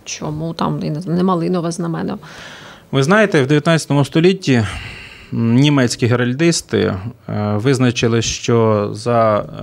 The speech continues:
Speaker 2: е, є така велексологія, наука про прапори, визначили, що <clears throat> прапор має бути саме жовто, а потім синій.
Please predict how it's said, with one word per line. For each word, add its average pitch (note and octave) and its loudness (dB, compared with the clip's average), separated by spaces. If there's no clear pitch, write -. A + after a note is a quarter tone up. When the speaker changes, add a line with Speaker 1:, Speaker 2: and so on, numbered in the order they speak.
Speaker 2:
е, G#2+ -2
є A2 -2
така G#2 -2
велексологія, G2 -2
наука F2+ -4
про F#2+ -4
прапори, C#3 -2
визначили, B2 -2
що B2+ 0
<clears throat> - -2
прапор D3+ 4
має C3 4
бути C3+ 0
саме B2 2
жовто, B2 2
а - 0
потім A#2 0
синій. F#2+ -2